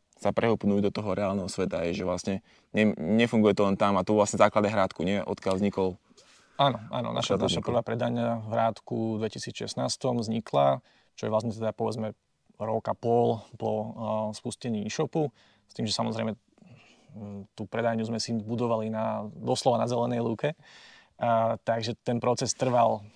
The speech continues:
Speaker 2: nejaké, nejaký rok, čo sa týka plánovania, čo sa týka budovania. A, takže viac menej v momente, ako sme spustili e-shop, sme pochopili, že, a, má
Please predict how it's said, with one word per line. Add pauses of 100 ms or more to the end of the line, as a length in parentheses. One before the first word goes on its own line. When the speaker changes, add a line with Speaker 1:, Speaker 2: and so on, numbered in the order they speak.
(120)
Speaker 2:
nejaké,
nejaký
rok,
čo
sa
týka
plánovania,
čo
sa
týka
budovania. (520)
A, (720)
takže
viac
menej
v
momente,
ako
sme
spustili
e-shop,
sme
pochopili,
že, (480)
a, (500)
má